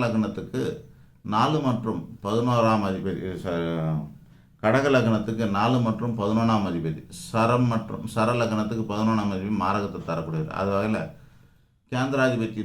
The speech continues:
தோஷமும் அவரே தருவார், மாரகத்தையும் அவரே தருவார். அப்படிங்கிறதுனால கடக லக்னத்துக்கு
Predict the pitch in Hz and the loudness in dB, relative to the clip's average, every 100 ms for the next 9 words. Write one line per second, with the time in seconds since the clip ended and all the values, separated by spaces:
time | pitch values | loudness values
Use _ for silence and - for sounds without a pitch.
0 | 101 107 117 123 127 110 110 117 104 104 | -2 0 0 2 2 2 4 2 2 0
1 | 107 113 104 98 110 110 104 107 95 98 | 0 0 2 2 2 0 0 0 2 2
2 | 95 87 87 87 82 82 90 85 82 82 | 0 -2 -4 -2 -2 -2 -4 -2 -4 -2
3 | 95 104 - - - - - - 117 131 | -2 -2 -4 -12 -20 -20 -10 -4 -2 0
4 | 120 104 101 95 101 - | 2 2 0 -2 -6 -4